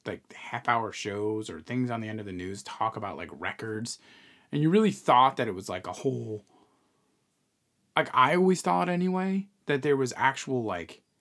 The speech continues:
thought put into it, and there was, like, a certain list of records. Not that just, like, any, almost anything could probably be, like, a record. So you hear, like, "Oh, man, this person broke the pogo stick record." And you're like,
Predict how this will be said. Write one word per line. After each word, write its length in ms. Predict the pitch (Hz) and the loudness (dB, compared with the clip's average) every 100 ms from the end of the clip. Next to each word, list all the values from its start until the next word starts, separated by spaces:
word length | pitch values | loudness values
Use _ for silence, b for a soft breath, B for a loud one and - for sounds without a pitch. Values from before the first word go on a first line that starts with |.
| _ _ _ _ _ _ _ _ _ _ | _ _ _ _ _ _ _ _ _ _
thought 480 | - - 101 110 - | -6 0 2 0 -2
put 160 | 175 165 | 2 4
into 260 | 165 175 | 4 2
it, 140 | 180 - | -2 -2
and 140 | 127 | -2
there 80 | 123 | 0
was, 80 | 113 | -2
like, 140 | 107 | -6
a 60 | - | -6
certain 420 | - 135 117 104 | -4 -4 -4 -6
list 340 | 92 104 - | -4 -4 -2
of 140 | 170 151 | -4 2
records. 500 | 147 - 185 180 - | 0 2 0 0 4
Not 200 | 147 175 | 4 4
that 200 | 170 - | -4 -4
just, 200 | 143 135 | -6 -2
like, 200 | 147 - | -2 -2
any, 360 | 135 135 160 131 - | 0 4 4 0 -2
almost 300 | 160 151 127 | 2 2 0
anything 460 | 123 143 147 170 | 0 2 2 2
could 160 | 143 131 | 0 0
probably 420 | 123 120 120 135 | 2 2 2 0
be, 180 | 139 160 | 6 6
like, 180 | 180 180 | 6 2
a 40 | |
record. 420 | 180 196 214 226 - b b b | 4 2 2 -4 -6 b b b
So 140 | - 180 | -4 2
you 100 | 170 | 4
hear, 120 | 196 | 4
like, 160 | 160 - | 2 0
"Oh, 240 | 175 240 | 2 2
man, 340 | 151 165 247 117 | 4 2 2 0
this 120 | - | -4
person 300 | - 175 165 | -2 0 2
broke 220 | 147 139 | 4 2
the 80 | 139 | 0
pogo 360 | - 147 160 - | 0 2 2 -4
stick 220 | 82 - | -10 -8
record." 360 | 76 - 73 | -10 -10 -12
And 80 | 87 | -10
you're 120 | 87 | -8
like, 160 | 87 90 | -8 -10